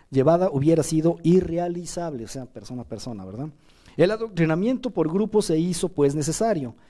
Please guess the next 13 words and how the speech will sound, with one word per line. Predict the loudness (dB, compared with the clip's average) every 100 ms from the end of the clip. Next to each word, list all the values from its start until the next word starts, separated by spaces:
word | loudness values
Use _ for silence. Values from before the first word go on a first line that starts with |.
| _ -2
Mientras | 0 0 0 -2
más | 2 4 2
numerosas | 0 2 4 2 2 -2
fueran | 0 2 2
estas | 0 0 0
reuniones, | 0 0 2 2 2
la | 2
evangelización | 2 -2 -4 -4 -6 -6 -4
habría | -2 0 2
de | 2
avanzar | 0 -4 -6 -8 -8 -10
más | -12 -10 -10
deprisa. | -6 -4 -2 -4 -6 -12